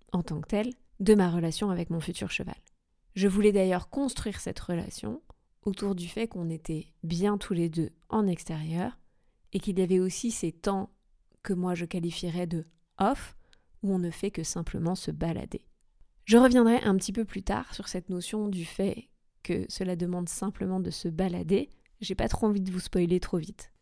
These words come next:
Mais revenons à comment j'ai fait mon choix et comment je me suis portée sur Iggy. Quand j'ai fait ma visite d'essai, naturellement, comme Iggy n'était pas débourré, une des choses qui m'a été proposée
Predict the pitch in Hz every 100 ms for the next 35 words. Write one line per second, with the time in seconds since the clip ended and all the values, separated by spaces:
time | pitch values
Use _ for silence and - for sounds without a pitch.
0 | _ _ _ 226 240 240 302 - - 202
1 | - 233 247 208 220 202 175 - - 202
2 | - 190 - 202 220 185 - 170 - 202
3 | - 180 170 170 - _ _ - 220 220
4 | 233 320 220 196 208 226 214 180 - 147
5 | - - 220 220 254 254 202 180 165 196
6 | 302 _ - 196 202 214 254 185 165 165
7 | 214 190 165 156 160 214 - _ _ _
8 | _ 214 196 190 269 - 208 170 165 240
9 | - 185 165 147 151 269